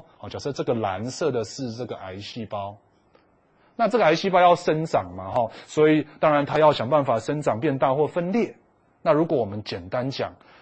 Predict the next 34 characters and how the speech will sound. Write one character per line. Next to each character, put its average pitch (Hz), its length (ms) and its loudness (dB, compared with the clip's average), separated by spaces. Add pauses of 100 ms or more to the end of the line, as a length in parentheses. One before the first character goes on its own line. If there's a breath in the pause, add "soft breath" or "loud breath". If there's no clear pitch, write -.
(140 soft breath)
它 147 220 -4
就 143 160 0
是 139 160 -4
会 143 160 0
受 139 160 0
到 127 140 2
这 131 100 -8
个 120 100 -8
红 104 300 -10
色 117 220 -6
的 107 80 -6
原 101 320 -10
点， 98 200 -12
就 104 140 -14
是 110 100 -12
女 101 200 -10
性 170 200 -8
荷 196 60 -4
尔 156 140 2
蒙， 107 180 -6
也 104 60 -10
就 131 100 -6
是 123 80 -8
我 113 80 -4
们 98 140 -10
所 104 160 -10
谓 117 80 -4
的 110 100 -6
雌 101 340 -14
激 120 220 -10
素 117 240 -12
的 101 100 -12
刺 - 240 -12
激， 110 320 -10